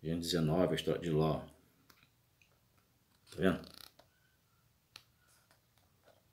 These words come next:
Gênesis ele vai dar uma moral. Vai ser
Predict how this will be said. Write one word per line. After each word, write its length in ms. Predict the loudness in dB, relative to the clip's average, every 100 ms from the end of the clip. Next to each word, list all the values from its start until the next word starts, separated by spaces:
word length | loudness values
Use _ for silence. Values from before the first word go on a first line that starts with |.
| _ _ -8
Gênesis 460 | -2 2 4 4
ele 160 | 6 4
vai 500 | 4 4 4 4 -2 -18 -20 -20 -20 _ -6
dar 160 | 0
uma 160 | 4 6
moral. 600 | 10 12 12 12 12 4 -10 -20 _ _ -20 -20 -20 -20 -20 _ -20 -20 -20 -20 -20 -20 -20
Vai 320 | -16 -4 0 2
ser 300 | 2 2